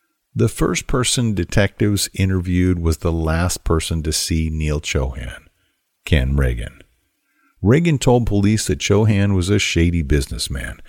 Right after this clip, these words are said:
and had gotten himself into financial trouble.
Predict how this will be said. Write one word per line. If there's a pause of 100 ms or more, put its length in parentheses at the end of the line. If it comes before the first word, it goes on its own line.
(260)
and
had
gotten
himself
into
financial
trouble.